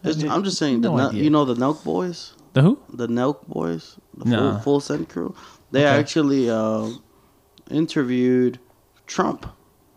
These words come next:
Speaker 2: Okay,
Speaker 1: When he
Speaker 2: wow.
Speaker 1: was, when
Speaker 2: When he was president?
Speaker 1: When, yeah.
Speaker 2: There
Speaker 1: So
Speaker 2: you
Speaker 1: they
Speaker 2: go.
Speaker 1: interviewed Trump, uh, Trump, and they, they, uh, hanged out with him, and they,
Speaker 2: Hmm.
Speaker 1: they rode on Air Force One. And they're YouTubers, and their whole channel is just about drinking and doing pranks.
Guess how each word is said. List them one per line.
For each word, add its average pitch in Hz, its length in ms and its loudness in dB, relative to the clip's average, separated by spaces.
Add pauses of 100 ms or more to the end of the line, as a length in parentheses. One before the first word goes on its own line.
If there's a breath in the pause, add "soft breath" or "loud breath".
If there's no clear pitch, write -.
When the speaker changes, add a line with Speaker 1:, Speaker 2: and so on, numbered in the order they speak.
Speaker 2:
Okay, 143 300 2
Speaker 1:
When 135 100 4
he 143 40 4
Speaker 2:
wow. 143 200 4
Speaker 1:
was, - 120 -4
when 117 480 -2
Speaker 2:
When 131 120 2
he 127 40 2
was 117 100 -2
president? 139 440 0
Speaker 1:
When, 123 200 -6 (220)
yeah. 175 180 -8 (760 soft breath)
Speaker 2:
There 131 100 -8
Speaker 1:
So 151 60 4
Speaker 2:
you 151 60 6
Speaker 1:
they 147 60 6
Speaker 2:
go. 156 60 6
Speaker 1:
interviewed 160 340 2
Trump, 151 400 0
uh, 113 600 -4
Trump, 139 340 -2
and 113 440 -4 (1500 soft breath)
they, 135 220 0
they, 127 300 2
uh, 120 220 2
hanged 127 260 -4
out 117 180 0
with 123 160 0
him, 123 380 0
and 117 120 -6
they, 113 120 0
Speaker 2:
Hmm. 117 260 -2
Speaker 1:
they 120 220 -2
rode 120 260 -2
on 117 140 -2
Air 113 160 -4
Force 113 340 -8
One. 117 160 -4
And 135 80 -2
they're 156 100 2
YouTubers, 180 600 -2 (280 soft breath)
and - 160 -10
their 147 120 0
whole 165 140 0
channel 170 280 0
is 151 80 -2
just - 240 -8
about 127 260 -6
drinking 143 440 -8
and 117 100 -10
doing 123 200 -6
pranks. - 360 -14